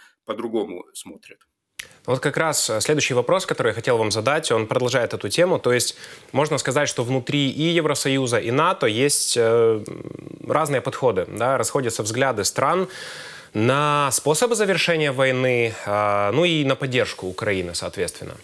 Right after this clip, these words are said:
Speaker 2: А способны ли эти а,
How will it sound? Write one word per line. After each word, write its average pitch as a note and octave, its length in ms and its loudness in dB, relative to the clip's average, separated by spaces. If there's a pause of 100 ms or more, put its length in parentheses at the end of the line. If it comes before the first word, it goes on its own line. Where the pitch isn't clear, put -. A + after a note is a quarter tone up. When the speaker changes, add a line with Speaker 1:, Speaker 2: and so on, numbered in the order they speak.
(920)
Speaker 2:
А A2+ 380 2
способны G#3+ 460 2
ли C#3+ 100 4
эти C#3+ 400 2 (640)
а, G2+ 500 -2